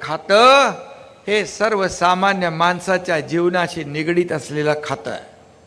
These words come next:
आदरणीय देशाचे प्रधानमंत्री नरेंद्र मोदीजी देशाला पुढे नेत आहेत, त्यांनी देखील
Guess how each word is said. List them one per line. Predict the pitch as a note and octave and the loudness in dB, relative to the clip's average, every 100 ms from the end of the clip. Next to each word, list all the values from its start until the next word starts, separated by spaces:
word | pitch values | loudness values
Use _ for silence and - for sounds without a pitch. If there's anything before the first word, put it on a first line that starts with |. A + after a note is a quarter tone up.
| _ _ _ _ _ _ _ _ | _ _ _ _ _ _ _ _
आदरणीय | G#3+ B3+ C#4+ C#4+ D4 C#4 | 6 8 8 6 6 8
देशाचे | A#3 B3+ C#4 D4+ D4 | 6 6 6 8 6
प्रधानमंत्री | C#4+ B3 C#4+ D4+ D4 C#4 D4+ D4 | 4 4 6 4 2 0 0 2
नरेंद्र | C4 C#4+ D4 D4 | 6 6 6 6
मोदीजी | C#4 C4+ C4+ D4 D4 | 6 4 2 0 0
देशाला | B3+ B3 B3 D4 D4 | 4 6 6 6 4
पुढे | A#3 C4+ | 6 4
नेत | D4 D4+ D4+ | 6 4 6
आहेत, | D4+ D4+ - - - - - - - - - _ _ | 6 8 4 -2 -18 -20 -20 -20 -20 -20 -20 _ _
त्यांनी | C4+ C#4 D4+ | 6 6 6
देखील | C#4 C4+ C#4 D4+ F4+ C#4+ | 6 6 8 8 8 4